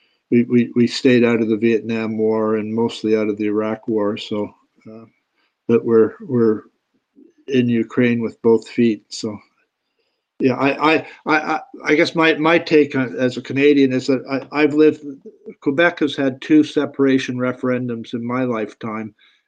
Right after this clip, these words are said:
and, uh, they were defeated very narrowly. But if they'd succeeded, um, uh, Quebec would have separated. Um, and it, it se-,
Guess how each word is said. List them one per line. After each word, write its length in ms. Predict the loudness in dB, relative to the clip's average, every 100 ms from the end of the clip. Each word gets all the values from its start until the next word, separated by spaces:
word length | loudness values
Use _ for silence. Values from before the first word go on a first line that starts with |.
| _ -8
and, 540 | -4 -2 -2 -4 -6 _ _ -6
uh, 200 | -4 0
they 180 | 2
were 140 | 2 2
defeated 640 | -2 2 4 6 4 0 4
very 280 | 6 6
narrowly. 600 | 4 2 2 0 -2 -4 -4
But 180 | -4
if 140 | -4 -2
they'd 240 | -2 -2
succeeded, 760 | -6 -10 -2 4 6 6 2 -2 _ _ _ _ _ _ -8
um, 500 | -6 -4 -6 -8 -16 _ _ _ _ _ _ _ -12
uh, 220 | -10 -10 -4
Quebec 360 | 0 2 2 4
would 140 | 6
have 100 | 4
separated. 760 | 2 2 2 -2 -2 -2 -2 -4 _ _ _
Um, 400 | -8 -6 -6 -8 -10 -4
and 300 | 0 0 -2 -6 -20 -20 _ _ _
it, 380 | -16 -10 -4 -2
it 40 |
se-, 300 | 4 4 4